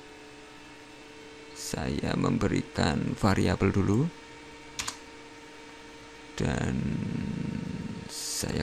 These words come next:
copy ini, dan di sini adalah var, lalu mungkin t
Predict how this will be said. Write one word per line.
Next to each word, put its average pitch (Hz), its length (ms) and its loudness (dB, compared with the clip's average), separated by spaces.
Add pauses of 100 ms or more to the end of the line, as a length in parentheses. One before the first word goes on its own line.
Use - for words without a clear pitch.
copy 85 400 4
ini, 113 320 8 (2750)
dan 104 160 6
di 95 160 2
sini 98 240 6
adalah 92 560 4 (480)
var, 98 320 4 (1120)
lalu 92 380 4 (100)
mungkin 90 800 4 (440)
t - 100 2